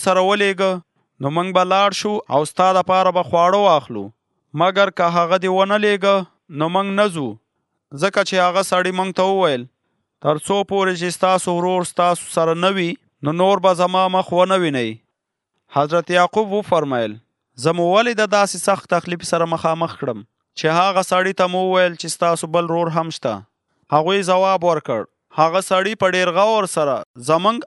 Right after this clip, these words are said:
او زموږ د کورنۍ په باره کې زموږ څخه پوښتنې وکړې.» ویې ویل، «آیا ستاسو پلار تر اوسه پورې ژوندی دی؟ ستاسو بل ورور شته؟»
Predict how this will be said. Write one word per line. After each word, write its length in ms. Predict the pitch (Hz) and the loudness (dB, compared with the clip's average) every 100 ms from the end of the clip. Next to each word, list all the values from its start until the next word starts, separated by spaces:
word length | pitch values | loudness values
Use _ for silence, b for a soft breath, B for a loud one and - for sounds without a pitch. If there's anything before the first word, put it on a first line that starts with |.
| 165 | 2
او 60 | 170 | 4
زموږ 220 | 175 185 185 | 2 0 0
د 100 | 175 | 0
کورنۍ 460 | 175 170 180 202 214 | 0 2 2 2 0
په 120 | 180 | 2
باره 240 | 156 147 139 | 4 4 2
کې 200 | - 113 107 _ | -2 -8 -8 _
زموږ 300 | 160 175 202 - | -2 0 -2 -2
څخه 240 | 185 180 | 0 0
پوښتنې 400 | 190 - 208 214 190 | -2 -4 -2 2 2
وکړې.» 360 | 151 - 123 117 - _ - | 0 -2 -6 -6 -12 _ -6
ویې 300 | 143 196 202 | 0 2 4
ویل، 280 | 165 139 110 120 _ _ 143 | 4 2 0 -6 _ _ 4
«آیا 240 | 160 160 156 | 6 4 2
ستاسو 420 | - 156 156 160 | 2 2 2 -2
پلار 280 | 165 170 170 156 | 4 4 6 4
تر 140 | 160 | 2
اوسه 240 | 185 226 220 | 2 0 0
پورې 200 | 220 220 202 | 2 2 0
ژوندی 360 | 208 208 208 202 | -2 0 2 2
دی؟ 120 | 202 202 - _ _ _ _ - | 2 -2 -8 _ _ _ _ -4
ستاسو 420 | - 175 170 160 | 2 2 2 0
بل 160 | 175 175 | 0 0
ورور 240 | 175 190 - | -2 -2 0
شته؟» 200 | 190 | 0